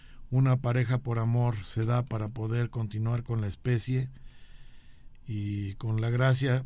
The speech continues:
para mí que soy creyente del Espíritu Santo, se logra la concepción. Estoy totalmente en contra del aborto, sea cual sea el motivo del embarazo,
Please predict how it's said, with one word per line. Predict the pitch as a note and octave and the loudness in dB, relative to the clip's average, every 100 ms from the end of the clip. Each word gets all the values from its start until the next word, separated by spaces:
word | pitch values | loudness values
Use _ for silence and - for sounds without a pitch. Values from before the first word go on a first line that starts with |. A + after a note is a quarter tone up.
| - | -2
para | A2+ A#2 | 0 4
mí | B2+ | 4
que | B2+ | 4
soy | B2+ B2+ B2+ | 2 2 0
creyente | A#2+ A#2 B2+ C3 B2+ | 0 2 2 2 -2
del | A2+ G2+ | -4 -6
Espíritu | - B2+ A#2 A#2+ G#2 | -4 -2 -2 -2 -2
Santo, | A#2+ A#2+ B2 A2+ | 2 2 0 -4
se | A2 G#2+ | -4 -2
logra | A#2 A#2 A#2 | -2 -2 -2
la | G#2+ | -4
concepción. | - G#2+ - G#2+ - C3 C#3+ D3+ E3 - - - - - - - | -4 -6 -4 -8 -2 0 0 -2 -4 -12 -20 -20 -20 -20 -18 -2
Estoy | A#2 - C#3+ | -2 2 2
totalmente | C#3 B2+ C3+ C3+ C3+ C3 C3 | 4 2 2 2 4 2 2
en | A#2+ | 0
contra | A2 C3 C3+ A#2+ | 2 0 2 0
del | A2+ | 0
aborto, | A2 A#2 C3+ C3 D#3 C#3+ | 0 0 0 0 -2 -2
sea | C3 C3 | 0 -2
cual | C3 A#2 A2 | -2 -2 -2
sea | B2+ C3 | 0 4
el | B2+ | 6
motivo | A#2 - C3 C3 | 4 2 0 2
del | A#2 | 0
embarazo, | A2+ A2+ A#2 B2+ C#3+ E3 | 0 -2 -2 -2 -4 -4